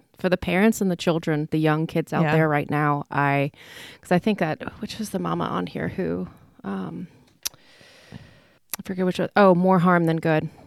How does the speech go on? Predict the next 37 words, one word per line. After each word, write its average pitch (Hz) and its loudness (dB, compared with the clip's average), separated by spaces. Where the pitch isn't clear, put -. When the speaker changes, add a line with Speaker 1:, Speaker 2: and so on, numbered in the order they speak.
Speaker 2:
Yeah. 180 4
Speaker 1:
Just 170 2
on 220 4
the 180 2
little 156 -2
ones. 151 0
And 202 2
there 220 2
are 190 6
days 156 2
that 160 0
I'm 151 2
just 156 -4
like, 147 -2
you 185 2
know, 143 0
these 196 2
kids 185 2
are 175 6
just 160 0
getting 165 6
hit 165 -4
so - 4
hard, 147 2
Speaker 2:
Where 214 8
we, 185 2
Speaker 1:
um, 147 4
Speaker 2:
yeah, 160 6
where 185 6
we 208 2
struggle 262 4
a 226 8
little 180 8
Speaker 1:
during 156 6
Speaker 2:
bit 156 6
Speaker 1:
these 151 -4
years. 147 0